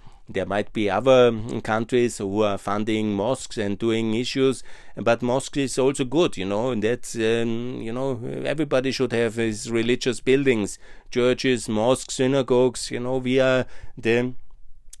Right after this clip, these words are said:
religious, tolerant and open and in, uh,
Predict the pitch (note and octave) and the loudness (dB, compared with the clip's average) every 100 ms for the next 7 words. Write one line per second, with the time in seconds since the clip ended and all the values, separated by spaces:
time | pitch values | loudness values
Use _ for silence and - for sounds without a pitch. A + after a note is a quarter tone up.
0 | - F#2+ F#2+ G#2 A2 A2 A#2+ - - F#2+ | -8 -6 -4 -2 -2 -4 -6 -8 -6 -2
1 | A#2+ A2+ A2+ A#2 - G#2+ G#2+ G#2+ G#2 G#2+ | 0 0 0 -2 -4 -4 -4 -4 -2 -2
2 | - B2 A#2+ A#2 - F#2+ G2+ G#2 G#2+ - | 0 0 0 -2 -6 -6 -4 -4 -6 -8
3 | - - - A2 A2 A2 G2+ G#2 | -10 -10 -8 -4 -2 0 0 0